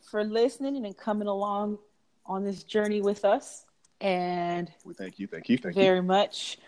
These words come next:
Speaker 1: Where can they find you, Robert?
Speaker 2: Um, you can find me on Twitter and Instagram at Queified. That's Q U E C I F I E D.
Speaker 1: And I am on Twitter and Instagram at J Squared Horn.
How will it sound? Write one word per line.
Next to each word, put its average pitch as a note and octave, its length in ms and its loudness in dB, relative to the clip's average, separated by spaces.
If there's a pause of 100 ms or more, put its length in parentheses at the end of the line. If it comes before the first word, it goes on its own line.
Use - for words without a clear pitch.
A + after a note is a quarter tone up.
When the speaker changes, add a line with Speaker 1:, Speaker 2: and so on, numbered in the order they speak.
(160)
Speaker 1:
Where A#3 200 6
can A#3 240 0
they G3+ 120 -2
find A3 280 2
you, B3+ 200 2
Robert? F3 320 -2 (1200)
Speaker 2:
Um, E3 300 10
you D3+ 100 2
can C#3 140 0
find D3 340 2
me G3+ 300 -2
on C3 220 -4
Twitter C#3 260 -2
and C3 80 -4
Instagram C3 580 -2
at B2+ 340 -2
Queified. C#3 1040 4
That's A2 200 -10
Q F3 280 -10
U D#3+ 280 -6
E E3+ 280 -2 (280)
C F3 420 -2
I D3 240 2 (320)
F B2 180 -4
I C#3+ 200 2
E B2 160 -6
D. C3 280 -4 (120)
Speaker 1:
And F#3+ 320 -2 (140)
I G#3 400 2
am G3 420 0
on F#3+ 320 0
Twitter G3+ 280 2
and F3+ 200 -4
Instagram G#3 680 -2 (140)
at F3+ 360 4
J F3+ 200 4
Squared F#3+ 500 4
Horn. B3 480 4